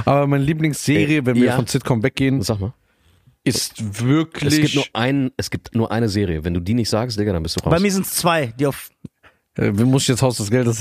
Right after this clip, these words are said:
Speaker 1: sagen?
Speaker 2: Nein, Bro,
Speaker 1: Ah, okay,
Speaker 2: nein, nein.
Speaker 1: nein.
Speaker 2: Haus des Geldes ist eine geile Serie, aber
Speaker 1: Ist
Speaker 2: nicht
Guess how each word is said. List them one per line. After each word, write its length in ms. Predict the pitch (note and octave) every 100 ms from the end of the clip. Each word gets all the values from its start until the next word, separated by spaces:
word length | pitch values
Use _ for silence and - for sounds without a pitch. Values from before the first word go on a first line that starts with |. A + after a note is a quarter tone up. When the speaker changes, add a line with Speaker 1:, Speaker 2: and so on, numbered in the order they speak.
| -
Speaker 1:
sagen? 160 | C3+ A#2+
Speaker 2:
Nein, 380 | E2 D#2 A#2 D#2+
Bro, 140 | D#2+
Speaker 1:
Ah, 200 | G#2+ G2
okay, 120 | - G2+
Speaker 2:
nein, 60 |
nein. 140 | G2+ G2
Speaker 1:
nein. 140 | B2
Speaker 2:
Haus 160 | B2 A2
des 100 | G2+
Geldes 160 | A2+
ist 40 | G2
eine 40 |
geile 140 | G2+ F#2+
Serie, 400 | F#2 G#2 A2 F2+
aber 160 | F2+
Speaker 1:
Ist 140 | C3
Speaker 2:
nicht 40 | F2+